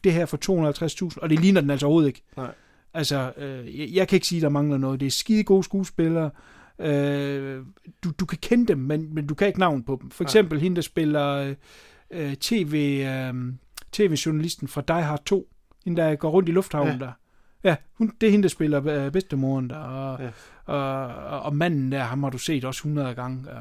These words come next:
Speaker 1: skidegod, men du kan ikke hans navn.
Speaker 2: Nej.
Speaker 1: Han har bare været med i en milliard ting,
Speaker 2: Ja.
Speaker 1: ikke? Øh, virkelig effektiv.
Speaker 2: Og så en location. Eller?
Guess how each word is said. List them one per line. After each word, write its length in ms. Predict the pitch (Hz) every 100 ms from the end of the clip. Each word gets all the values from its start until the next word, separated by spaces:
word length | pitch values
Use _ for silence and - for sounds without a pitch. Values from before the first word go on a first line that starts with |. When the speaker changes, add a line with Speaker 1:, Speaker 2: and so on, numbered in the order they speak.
| 117 -
Speaker 1:
skidegod, 720 | - - 190 196 185 156 156
men 420 | 147 143 135 127 - _ _ _ - 143
du 60 | 143
kan 120 | 165
ikke 120 | 151
hans 120 | 127
navn. 180 | 135 123 -
Speaker 2:
Nej. 160 | 143 135 -
Speaker 1:
Han 80 |
har 60 | 139
bare 140 | 147 147
været 100 | 139
med 80 |
i 20 | 147
en 80 |
milliard 320 | 139 139 143 123
ting, 180 | 139 135
Speaker 2:
Ja. 60 |
Speaker 1:
ikke? 1400 | 131 - - - - - - - 151 143 135 131 131 131
Øh, 40 | 135 - 151 151
virkelig 280 | 190 - 135
effektiv. 420 | 117 113 - 113 -
Speaker 2:
Og 100 | -
så 60 | 123
en 200 | 143 127
location. 460 | 110 131 127 123 107 _ _ _ _ _ _ _
Eller? 160 | 123